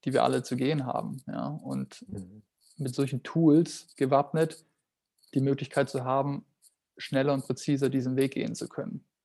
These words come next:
Speaker 1: Darum geht's.
Speaker 2: Ja.
Speaker 1: Jetzt hast, hast du vielleicht, wenn jetzt, wenn jetzt Leute das hören, und ich habe auch von meiner Ayahuasca, äh, Experience schon erzählt, und das ist natürlich krass,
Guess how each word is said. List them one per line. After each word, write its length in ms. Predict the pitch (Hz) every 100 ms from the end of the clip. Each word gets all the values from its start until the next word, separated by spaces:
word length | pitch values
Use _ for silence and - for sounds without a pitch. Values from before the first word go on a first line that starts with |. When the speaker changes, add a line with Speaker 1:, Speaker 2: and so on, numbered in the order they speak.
| _
Speaker 1:
Darum 220 | - 64 -
geht's. 380 | - - - _ _ -
Speaker 2:
Ja. 100 | 104
Speaker 1:
Jetzt 120 | -
hast, 280 | 135 - _ - _
hast 220 | - 135 -
du 100 | 147
vielleicht, 560 | 147 143 143 143 - - -
wenn 220 | 131 135
jetzt, 280 | 127 - -
wenn 120 | 135
jetzt 160 | 127 -
Leute 180 | 131 127
das 200 | 123 -
hören, 280 | 139 151
und 180 | 139 127
ich 160 | 120 -
habe 120 | 123
auch 140 | 131
von 100 | - 131
meiner 260 | 131 143
Ayahuasca, 600 | 139 139 139 139 147 139
äh, 280 | - 131 -
Experience 440 | 147 - 147 143 -
schon 160 | 143
erzählt, 460 | 127 - 139 143 147
und 120 | 123
das 120 | 127
ist 100 | 131
natürlich 400 | 135 - 131 120
krass, 440 | - 123 156 -